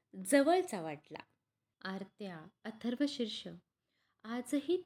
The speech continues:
तितक्या जोशात म्हणावंसं वाटतं आणि म्हणते. त्याच्यासाठी केलेला नैवेद्य खाण्यात एक वेगळीच गंमत यायची. तुम्हालाही तशीच धमाल येते ना? तेव्हा घरी जागेअभावी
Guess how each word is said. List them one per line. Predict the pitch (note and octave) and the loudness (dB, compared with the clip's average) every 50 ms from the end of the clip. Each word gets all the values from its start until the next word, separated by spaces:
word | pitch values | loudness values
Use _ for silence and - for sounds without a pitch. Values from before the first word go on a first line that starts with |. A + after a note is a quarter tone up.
| _ - | _ -8
तितक्या | C#4 C#4 - - _ - E4 E4 E4+ E4 - _ _ - | -8 -8 -10 -14 _ -4 -2 -2 -2 -4 -8 _ _ -2
जोशात | - B3 A#3+ B3 - - - E4 D#4+ D#4+ A3+ | 0 0 2 2 0 2 2 0 0 -2 -6
म्हणावंसं | F#3 E3 F3+ E3 F3 F3+ F#3 - - G3 - | -8 -6 -4 -4 -4 -4 -6 -10 -10 -10 -12
वाटतं | F3 - _ _ - A#3+ D#4+ - _ _ _ _ _ _ _ _ _ _ _ | -12 -12 _ _ -12 -12 -12 -12 _ _ _ _ _ _ _ _ _ _ _
आणि | - B3+ C#4+ D#4 | 2 6 6 6
म्हणते. | D4+ A#3+ G3 G#3 A3 A3 G#3+ - C4+ B3 F#3 - - _ _ _ _ _ _ _ _ _ _ _ _ _ _ _ _ _ _ - | 6 4 2 2 2 2 4 4 2 2 2 0 -10 _ _ _ _ _ _ _ _ _ _ _ _ _ _ _ _ _ _ -12
त्याच्यासाठी | A3 G#3 G#3+ - G#3+ G#3+ G#3+ A3+ G#3+ A3 - C4+ | -12 -8 -6 -4 -4 -2 -2 -2 -2 -2 -2 -4
केलेला | C#4 - G#3 F3 D#3+ E3 F3+ G#3+ A#3 | -4 -4 -6 -6 -4 -4 -2 -2 0
नैवेद्य | A3+ G#3 F3 D#3+ D#3 G3+ G#3 - - A#3+ A#3 - | 0 0 -2 -2 -4 -6 -6 -6 -6 -8 -8 -8
खाण्यात | - - G3+ B3+ C#4 A3 G3+ - _ _ _ _ _ _ _ | -6 -4 -2 0 0 -2 -4 -8 _ _ _ _ _ _ _
एक | - B3+ - _ - | -14 -14 -14 _ -4
वेगळीच | F#3 A3 A3+ E3+ - C#4+ F#4+ - - - | -2 -2 0 2 4 4 4 4 2 -2
गंमत | A#3 G3+ F3+ F3+ G3 A#3 A3+ A3+ | -6 -4 -4 -2 -4 -4 -2 -2
यायची. | E3+ C3 C#3 - - - _ _ _ _ _ _ _ _ _ _ _ _ _ _ _ _ _ - | -4 -4 -6 -10 -16 -20 _ _ _ _ _ _ _ _ _ _ _ _ _ _ _ _ _ 0
तुम्हालाही | C#4 C4 A#3+ G#3+ G#3+ C#4 D4+ E4 D#4 F4+ G4 - - - | 2 4 2 2 2 0 0 0 0 -2 -2 -4 -6 -6
तशीच | C#4+ C#4 - - G4+ G#4 G4+ - - | -6 -4 2 4 4 4 4 2 -2
धमाल | C#4 C#4 E4 E4+ F4 F4 | -2 -2 0 0 0 0
येते | F4+ F4+ F4+ G#4 G4 | -2 -2 -2 -2 -2
ना? | F4+ F4 E4+ E4+ _ _ _ _ _ _ _ _ - - _ _ _ _ - | -2 -4 -6 -8 _ _ _ _ _ _ _ _ -20 -20 _ _ _ _ -8
तेव्हा | G3+ G3 F#3+ F#3+ F#3+ A#3 B3 - | -8 -6 -6 -4 -2 -2 -2 -2
घरी | - E3+ G3+ G#3+ B3 A3+ F#3 - _ _ _ _ _ _ _ - A3+ | -2 -4 -4 -2 -2 -4 -6 -8 _ _ _ _ _ _ _ -10 -2
जागेअभावी | - - C#4 C4+ C4+ C4+ - E4+ E4+ D4 A#3+ G#3+ - G3+ B3 C4 - G#3 F#3 - - | 0 2 4 4 4 2 2 2 2 2 2 0 -2 -4 -4 -2 -2 -2 -4 -4 -6